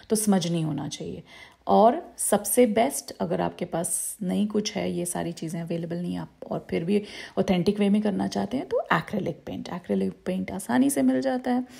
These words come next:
मार्केट में। और ब्लैक तो हर बॉक्स में होता ही है और ब्लैक का आपको इस्तेमाल भी करना है, तो इसीलिए उसको हमने थोड़ा पानी से घोल लिया था और इस तरह से स्केच कर लिया। अब ये जो एलिफेंट के अंदर की डिज़ाइनिंग है, जैसे मैंने कहा ना, ये डेकोरेटिव है,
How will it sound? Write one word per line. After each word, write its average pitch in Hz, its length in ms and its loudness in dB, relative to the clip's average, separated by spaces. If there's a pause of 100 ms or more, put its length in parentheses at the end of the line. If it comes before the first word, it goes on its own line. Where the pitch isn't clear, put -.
(340)
मार्केट 214 360 4
में। 220 240 0
और 190 200 2
ब्लैक 202 340 4
तो 220 100 4
हर 220 320 4
बॉक्स 196 420 0
में 214 80 6
होता 190 340 2
ही 196 240 2
है 240 200 -2 (380)
और 190 80 0
ब्लैक 180 340 -2
का 196 80 0
आपको 180 320 -4
इस्तेमाल - 400 -2
भी 220 80 0
करना 208 280 -2
है, 233 80 -4
तो - 120 -8
इसीलिए 247 440 0 (300)
उसको 202 220 -2
हमने 196 180 4
थोड़ा 190 240 0
पानी 175 340 -2
से 214 140 2
घोल 202 240 0
लिया 233 220 2
था 508 160 -4
और 277 180 0
इस 143 160 -8
तरह - 140 -12
से - 180 -10
स्केच - 320 -14
कर - 180 -14
लिया। 185 220 -16 (520)
अब 254 100 2
ये 233 160 2
जो 277 100 2
एलिफेंट 226 400 0
के 247 120 -4
अंदर 185 340 4
की 190 120 -4
डिज़ाइनिंग 156 440 -4
है, 165 120 -6
जैसे 196 200 -2
मैंने 233 160 0
कहा 233 140 -6
ना, 254 100 0
ये 247 160 0
डेकोरेटिव 175 680 -2
है, 156 60 -8